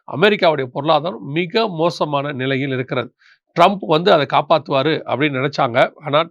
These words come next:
ட்ரம்ப் செய்ய போற சில காரியங்கள் மீண்டும் அமெரிக்காவை அதல பாதாளத்துக்குள் தான் கொண்டு போகும் அப்படின்னு பொருளாதார நிபுணர்கள் சொல்றாங்க. So அமெரிக்காவுடைய பொருளாதாரம் இனி காப்பாற்றக்கூடிய நிலைமையில் இல்லை. இதோடு கூட ட்ரம்ப் இன்னொரு மிக முக்கியமான அனௌன்ஸ்மெண்ட் கொடுத்திருக்கிறார்.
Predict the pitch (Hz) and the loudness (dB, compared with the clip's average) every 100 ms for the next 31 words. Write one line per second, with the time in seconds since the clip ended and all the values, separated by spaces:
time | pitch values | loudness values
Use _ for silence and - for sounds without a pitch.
0 | - 175 190 - 160 160 160 139 - 123 | 0 -2 -2 -6 -2 -2 -2 -6 -6 -10
1 | - 143 139 127 202 - - _ _ - | -4 -2 0 2 0 -2 -20 _ _ 0
2 | 175 220 220 240 - 147 190 175 156 160 | 2 4 2 2 -2 0 0 0 0 0
3 | 185 131 185 196 156 160 151 - 165 139 | 0 2 2 4 4 2 0 -4 -6 -4
4 | 151 147 151 160 143 127 151 - 123 123 | -4 -4 -2 0 2 2 -2 -2 -4 -2
5 | 165 196 143 143 180 175 147 127 135 175 | -4 -4 -2 2 4 6 2 0 -2 -2
6 | 139 120 156 - 117 127 120 - _ - | -2 -2 -6 -6 -4 -2 -2 -6 _ -20
7 | _ - 127 135 202 175 156 127 147 147 | _ -6 0 2 2 4 4 2 0 4
8 | 160 143 147 139 170 185 135 160 196 196 | 6 4 2 -4 -4 -2 0 2 0 0
9 | 180 139 139 131 120 127 131 139 123 139 | -4 -8 -6 -6 -4 -4 -2 -2 0 0
10 | 139 - _ - _ - 185 240 254 202 | -2 -4 _ -20 _ 0 6 6 6 4
11 | 185 - 151 196 196 160 151 139 147 190 | 2 0 0 0 0 -2 -2 -2 0 0
12 | 160 151 196 165 170 143 139 180 190 - | -2 -2 0 0 0 0 0 0 -4 -6
13 | 143 127 - - 135 139 117 | -10 -10 -16 -14 -8 -4 -4